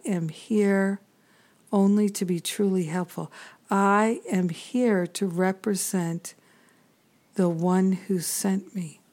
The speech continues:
or as it says, him who sent me. So when we're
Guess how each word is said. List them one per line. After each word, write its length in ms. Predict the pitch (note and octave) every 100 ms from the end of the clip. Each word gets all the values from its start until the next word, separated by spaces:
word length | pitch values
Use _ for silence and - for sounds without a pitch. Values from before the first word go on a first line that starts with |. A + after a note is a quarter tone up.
| _ - - -
or 160 | E3+ E3
as 220 | E3 -
it 100 | E3
says, 420 | - F3+ E3 - - - - _
him 380 | - G#3 G3+ G3
who 180 | - G3+
sent 360 | - F#3+ F3+ F#3
me. 200 | D#3 D3 - - - -
So 640 | - - G3+ F#3+ F3+ F3 - _ _ _ _ _ G3+
when 560 | F#3 G3 A#3 B3+ B3+ -
we're 500 | G#3 G#3 G3+ G3+